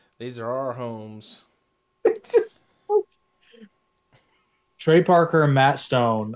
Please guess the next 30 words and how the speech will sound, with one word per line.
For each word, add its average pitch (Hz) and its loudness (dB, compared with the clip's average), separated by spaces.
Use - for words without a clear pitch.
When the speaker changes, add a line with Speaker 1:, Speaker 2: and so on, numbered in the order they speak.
Speaker 2:
are 107 0
as, 139 0
as 131 2
popular 143 2
and 127 2
acclaimed 131 0
as 117 -2
they 123 4
are. 120 4
I 127 2
still 135 0
say 127 2
they 120 4
are 120 0
underrated 113 -2
in 127 -2
terms 135 0
of, 123 -6
'cause 135 0
how 147 2
many 240 4
seasons 214 2
has 180 0
South 165 0
Park 190 0
had? 196 2
What, 131 -2
twenty-five, 156 0
I 220 0
think? 233 -2